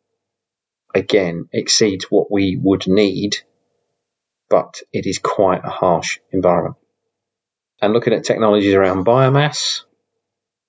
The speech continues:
we talked about biomass in terms of the material. So these biomass systems,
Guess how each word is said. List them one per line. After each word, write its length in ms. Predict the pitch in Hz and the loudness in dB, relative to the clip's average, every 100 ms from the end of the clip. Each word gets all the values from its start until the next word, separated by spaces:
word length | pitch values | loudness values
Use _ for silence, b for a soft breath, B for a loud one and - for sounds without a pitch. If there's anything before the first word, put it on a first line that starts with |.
| _ _ | _ _
we 100 | - | -4
talked 240 | 101 - - | 0 -2 0
about 300 | 98 95 - _ - | 0 0 -4 _ 0
biomass 600 | 110 104 98 98 - - | 0 2 0 -2 -4 -6
in 140 | - 92 | -6 -4
terms 300 | - 92 92 | -2 -2 0
of 180 | 87 - | -2 2
the 280 | 90 90 - _ _ _ _ _ - | 2 2 -6 _ _ _ _ _ -6
material. 720 | 95 - 131 110 101 117 135 _ _ _ _ _ _ _ _ _ _ | -2 2 2 4 2 2 -2 _ _ _ _ _ _ _ _ _ _
So 140 | - 98 | -10 -2
these 160 | 95 | 0
biomass 420 | - 120 110 104 | 2 2 2 0
systems, 720 | - - - - 143 160 - | -2 -4 -2 0 0 0 -4